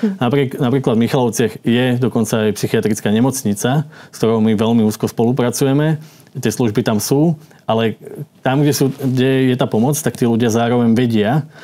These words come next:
Speaker 2: že o tú pomoc treba žiadať. A je to, tie Michalovce sú také špecifické mesto pre nás, aj celá tá, celý ten región, tá oblasť, že tí ľudia, e, aj tí mladí ľudia žijú v takej beznádeji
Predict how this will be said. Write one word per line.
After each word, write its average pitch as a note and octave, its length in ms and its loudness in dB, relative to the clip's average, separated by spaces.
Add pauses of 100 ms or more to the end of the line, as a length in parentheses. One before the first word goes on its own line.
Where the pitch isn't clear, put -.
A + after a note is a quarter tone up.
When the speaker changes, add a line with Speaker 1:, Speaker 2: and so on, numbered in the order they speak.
(200)
Speaker 2:
že A#2 160 0
o A2 80 2
tú A#2 80 -2
pomoc A2+ 320 0
treba A2+ 240 2
žiadať. G#2+ 640 -2
A G#2+ 440 0 (560)
je A#2 160 0
to, C3+ 160 2 (400)
tie - 80 -4
Michalovce B2 480 0
sú A#2+ 160 0
také A#2+ 240 0
špecifické A#2 560 -2
mesto G#2+ 320 0
pre G#2+ 160 0
nás, G#2+ 240 0
aj G2+ 80 0
celá B2+ 240 0
tá, A2+ 240 -2 (160)
celý A#2 240 0
ten A#2+ 160 0
región, A2 400 0
tá A2 80 0
oblasť, A2 400 -2 (320)
že B2+ 80 0
tí C#3 80 0
ľudia, B2 320 2
e, - 20 2 (460)
aj - 80 -4
tí A#2+ 80 2
mladí C3 320 2
ľudia A#2 240 2
žijú A2+ 160 0
v - 80 -2
takej A2+ 160 0
beznádeji C3 680 2